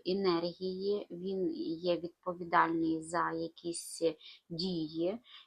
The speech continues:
він безпосередньо діє, діє і діє. Цей чоловік, е, це він авторитет, він, е, тримає теж владу якусь біля себе.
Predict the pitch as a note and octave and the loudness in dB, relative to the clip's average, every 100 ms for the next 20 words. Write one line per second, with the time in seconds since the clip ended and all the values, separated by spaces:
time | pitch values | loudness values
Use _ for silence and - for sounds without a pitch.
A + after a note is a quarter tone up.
0 | - E3+ F#3+ E3+ - - F3 - F3+ E3 | -6 -2 0 -2 -6 -10 -10 -4 -2 0
1 | F3 E3+ D#3 D#3 F3 G3+ F#3+ F#3+ F#3 D#3+ | 4 4 2 -6 -6 -4 -4 -4 -6 -6
2 | F3 F#3 F#3 F3+ E3 - G3+ F#3 F3+ D3+ | -6 -4 -4 -4 -4 -4 -6 -4 -2 -2
3 | D3+ D#3 - _ _ _ _ _ _ - | -4 -8 -10 _ _ _ _ _ _ -6
4 | F3 - A3 C4 - G#3+ G3 F3 F#3 C4 | -6 0 2 2 0 0 0 -4 2 2
5 | D#4 A3+ A3 A3 - - - - F3 E3+ | 4 6 6 6 -10 -12 -10 0 4 6
6 | E3+ E3+ - - G3 G#3 G#3 G3 G3 F#3+ | 6 4 -4 -4 -2 0 -2 -4 -4 -2
7 | F3 - F#3 - - G3+ G#3 D4+ C4 - | -2 -2 -6 -6 -6 -6 0 0 0 -8
8 | - - E3+ E3+ F#3+ G#3 G3+ G3+ G3 F#3+ | -20 -8 -4 -2 0 2 2 2 4 4
9 | F#3 F#3 F#3 F3+ - E3+ - F#3+ F#3+ G3 | 4 4 2 0 -4 -6 -6 -6 -2 -2
10 | G3+ F#3+ F#3+ F#3 F3+ - - F#3 - F3+ | -2 -6 -4 -2 -4 -8 -8 -2 -2 -4
11 | E3+ F3+ E3+ E3+ F3+ F#3 G#3 G#3 - G#3 | -6 2 6 6 4 2 0 0 -4 -4
12 | G#3 G#3 G#3+ - - - G3+ G#3+ | -2 0 0 -2 0 2 4 2